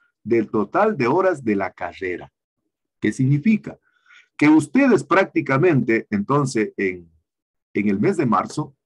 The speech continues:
ya podrían aprobar su proyecto de investigación de tesis. Entonces, en el octavo ciclo, ustedes ya pueden aprobar su proyecto de investigación de tesis. Entonces, eso dice aquí, dice, clarito dice, ¿verdad? Cuando hayan aprobado,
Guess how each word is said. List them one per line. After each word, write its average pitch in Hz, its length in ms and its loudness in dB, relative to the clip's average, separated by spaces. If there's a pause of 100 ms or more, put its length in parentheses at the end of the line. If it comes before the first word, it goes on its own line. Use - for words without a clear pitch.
(100)
ya 208 300 2
podrían 160 500 2
aprobar 117 500 0
su - 160 -6
proyecto 117 380 -2
de 98 80 -2
investigación 92 640 -8
de 87 100 -10
tesis. - 400 -20
Entonces, 117 360 -4 (520)
en 123 140 2
el 139 80 2
octavo 247 340 2
ciclo, 254 280 0
ustedes 196 200 2
ya 196 120 0
pueden 214 200 2
aprobar 170 400 -2
su 139 120 -6
proyecto 117 240 -2
de - 20 0
investigación 95 560 -6
de 85 100 -16
tesis. - 220 -20
Entonces, 104 260 -4
eso 196 120 2
dice 185 160 4
aquí, 143 160 2
dice, 92 260 -4
clarito 156 400 2
dice, 98 180 0
¿verdad? 82 180 -12 (400)
Cuando 110 280 2
hayan 226 220 2
aprobado, 113 680 2